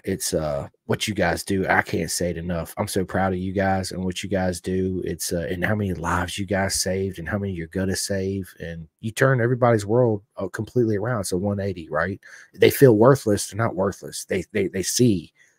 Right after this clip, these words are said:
that they're not worthless. And, and when you feel like you're worthless and nobody cares, man, that's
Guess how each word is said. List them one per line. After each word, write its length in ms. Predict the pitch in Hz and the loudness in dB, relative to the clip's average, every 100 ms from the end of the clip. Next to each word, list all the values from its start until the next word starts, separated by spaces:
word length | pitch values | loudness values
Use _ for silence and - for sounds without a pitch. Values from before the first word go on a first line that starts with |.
| _ | _
that 160 | 98 - | -2 0
they're 100 | 92 | -2
not 220 | 95 - | -2 0
worthless. 460 | 85 - 90 - | -2 -2 -4 -2
And, 260 | 90 95 90 - - - - - | -2 -2 -4 -8 -18 -18 -2 6
and 120 | 139 | 8
when 80 | 143 | 8
you 120 | 151 | 6
feel 280 | - 131 139 | 8 6 8
like 220 | 135 131 | 6 6
you're 100 | 123 | 4
worthless 680 | 101 110 127 139 147 135 - | 6 2 4 4 4 0 -6
and 160 | 95 | -4
nobody 360 | 95 110 120 113 | -2 2 4 4
cares, 540 | - 104 117 131 135 - - - - - - _ _ _ _ _ _ _ _ _ _ _ _ | 2 0 4 2 0 -6 -20 -18 -18 -18 -20 _ _ _ _ _ _ _ _ _ _ _ _
man, 220 | - 139 | 6 8
that's 280 | 131 175 - | 8 6 4